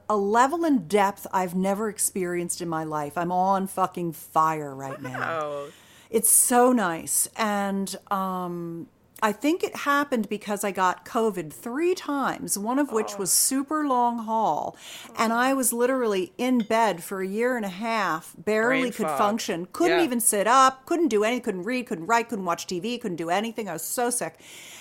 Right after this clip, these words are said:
Speaker 1: And it, and then when I came back to myself and started gaining my health, all the stuff that I used to do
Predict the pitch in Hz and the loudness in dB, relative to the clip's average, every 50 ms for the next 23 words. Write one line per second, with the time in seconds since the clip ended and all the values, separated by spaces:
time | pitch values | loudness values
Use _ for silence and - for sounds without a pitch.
0 | - - - - - 254 247 254 247 240 - - - _ 269 285 285 285 - _ | -20 -20 -6 -2 2 2 4 4 2 0 -4 -10 -8 _ -2 -2 -2 -4 -8 _
1 | - 254 262 262 269 285 339 381 320 285 269 262 254 247 240 220 - - - 226 | 2 4 4 6 6 4 4 4 4 2 2 2 0 -2 -4 -6 -10 -14 -8 -4
2 | 247 254 240 233 226 202 - 233 226 226 233 240 - _ - - - 240 226 208 | -2 -2 0 -2 -2 -2 0 0 0 0 -2 -4 -6 _ -8 -6 -4 -4 -2 -2
3 | 196 190 190 190 - - - - 294 285 269 233 220 - - 202 196 - - 220 | -2 -2 -2 0 0 0 0 0 2 2 2 0 -2 -4 -6 -6 -4 -4 -2 -2
4 | 214 202 202 185 175 175 - 208 202 214 220 220 208 196 180 175 190 190 - - | -2 -2 -4 -6 -6 -2 -2 0 0 0 -2 -2 -2 -4 -4 -6 -8 -8 -2 0
5 | 359 320 262 202 190 - - - - - - - - - _ _ _ _ _ 254 | 2 2 2 0 -2 -6 -10 -16 -20 -20 -20 -20 -20 -20 _ _ _ _ _ 6
6 | 262 285 311 349 359 349 359 - - - 285 269 269 - - 247 240 214 208 208 | 8 8 8 8 6 4 2 0 0 2 0 0 0 0 -2 -2 0 0 0 0
7 | 208 240 262 285 269 - - 277 233 220 254 262 254 240 208 185 | 0 0 0 0 0 -2 -4 -6 -6 -4 -2 -2 0 0 -2 -2